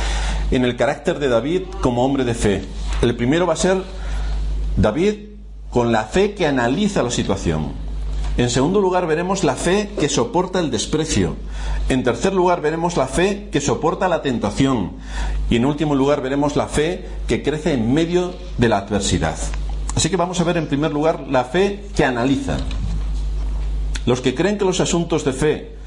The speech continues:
se quedan únicamente en el ámbito espiritual y no tienen ninguna conexión con el ámbito físico, se equivocan. Es decir, si David hubiera ido a pelear esta batalla únicamente con la fe, Goliat le hubiera rebanado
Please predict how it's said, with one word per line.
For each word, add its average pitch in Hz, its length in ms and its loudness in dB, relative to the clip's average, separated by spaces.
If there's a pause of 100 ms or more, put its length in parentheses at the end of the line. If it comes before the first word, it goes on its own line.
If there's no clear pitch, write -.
(480)
se 117 180 2
quedan 156 240 0
únicamente 156 640 0
en 110 100 2
el 110 120 2
ámbito 135 360 0
espiritual 107 800 0 (220)
y 117 120 4
no 151 180 4
tienen 165 340 0
ninguna 139 380 0
conexión 135 480 0
con 107 160 0
el 90 100 2
ámbito 117 380 0
físico, 196 720 0
se - 140 2
equivocan. 98 480 -2 (600)
Es 143 140 0
decir, 151 340 2
si 131 140 2
David 104 340 0
hubiera 165 260 2
ido 147 280 2
a 107 100 -2
pelear 113 600 0 (120)
esta 127 240 0
batalla 101 520 0 (340)
únicamente 160 720 2
con 104 160 2
la 95 100 2
fe, 208 480 0 (1120)
Goliat 113 460 0
le 139 80 0
hubiera 147 240 2
rebanado 131 600 0